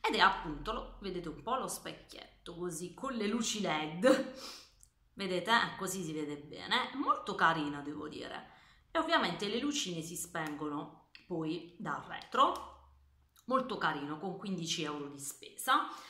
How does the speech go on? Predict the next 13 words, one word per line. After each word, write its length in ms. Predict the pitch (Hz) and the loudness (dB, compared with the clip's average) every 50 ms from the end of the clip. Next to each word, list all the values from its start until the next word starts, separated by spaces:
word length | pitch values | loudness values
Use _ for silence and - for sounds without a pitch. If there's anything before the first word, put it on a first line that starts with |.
| - - - - _ _ | -18 -20 -20 -20 _ _
carino. 680 | _ - 226 180 156 - 143 147 175 262 359 392 381 - - - - - - - - - - - _ _ _ - | _ 6 6 6 6 2 -2 0 0 2 2 0 -2 -6 -12 -14 -16 -16 -18 -20 -20 -20 -20 -20 _ _ _ 4
Eh, 500 | 247 226 226 214 214 208 208 202 202 - | 6 6 8 8 6 4 4 2 0 2
tra 680 | - 427 403 359 285 240 - - - 180 160 - - - 170 - | 8 10 12 12 12 12 12 10 4 -2 -4 -6 -10 -12 -6 0
la, 300 | 220 208 190 190 180 180 | 4 6 6 6 6 6
tra 140 | - 277 269 | 6 6 4
i 100 | 247 185 | 6 4
detersivi 1080 | 185 180 196 240 269 - - - - 202 185 165 156 175 202 214 226 220 - - - - - - - | 4 4 4 4 4 4 2 0 0 0 -2 -2 -2 -2 -2 -2 -4 -6 -10 -14 -16 -18 -8 0 0
ho 160 | 403 - - | 0 0 2
preso 340 | - 214 202 190 - 262 269 | 2 2 2 2 2 0 2
solo 240 | 269 277 233 190 | 2 2 2 4
una 160 | 190 190 185 190 | 4 4 4 4
cosina 460 | 196 190 180 175 180 185 170 165 165 | 2 0 0 0 0 0 0 0 -2
beauty 680 | 165 - 147 156 139 139 - - - 302 415 - - | -2 -4 -6 -6 -6 -6 -6 -2 0 0 0 -2 -4